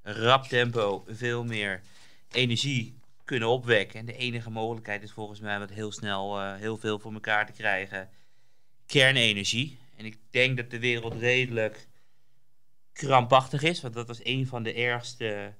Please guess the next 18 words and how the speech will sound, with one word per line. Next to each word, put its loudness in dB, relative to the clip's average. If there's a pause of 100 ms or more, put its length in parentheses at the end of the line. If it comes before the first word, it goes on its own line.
(600)
kernrampen 2
in -4
de -8
geschiedenis. -6
Dat -16
was -10
Japan 2
tweeduizend -2
elf, -2 (600)
Fukushima. 4
Duitsland 6
zei 4
meteen, 0
"We -6
gaan -6
stoppen." -6
Frankrijk 0
ging -12